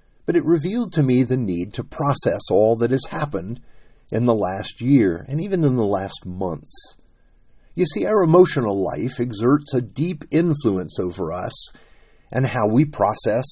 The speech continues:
life from day to day. Now, we may not see it, but it's always there. Now, this is what happened to Moses and Aaron in the wake of the death of their sister Miriam.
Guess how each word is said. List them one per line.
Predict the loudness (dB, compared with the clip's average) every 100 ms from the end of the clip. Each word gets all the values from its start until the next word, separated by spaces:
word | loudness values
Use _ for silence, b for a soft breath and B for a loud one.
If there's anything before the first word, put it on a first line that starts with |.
| -8
life | -10 -8 -8 -8 -12 -4
from | -4 -2
day | -2 -2
to | 0
day. | 2 2 0 -8 -18 _ _ _ _ _ _ _
Now, | 0
we | 2 4
may | 2
not | 2 -2 -6 -6
see | -2 0 -2
it, | -4 -12 -20 -20 _ _ _ _
but | -2
it's | -2 0
always | 0 4 4 4 0
there. | 2 2 0 -10 -16 -20 -20 _ -20 -20 -20 _ -20 _ _ -12
Now, | -6
this | -2 0
is | -2 2
what | 2
happened | 4 0 0 0 0
to | -2
Moses | 2 4 4 2 -2 0
and | 0 -2
Aaron | -4 -4 -2 -4 -4
in | -2 0
the | 0
wake | 2 6 6 4
of | -4 0
the | 0
death | 0 -2 -4 -4 -8
of | -4
their | -4 -4
sister | -6 -8 -6 -6
Miriam. | -6 -4 -2 -4 -8 -14 -18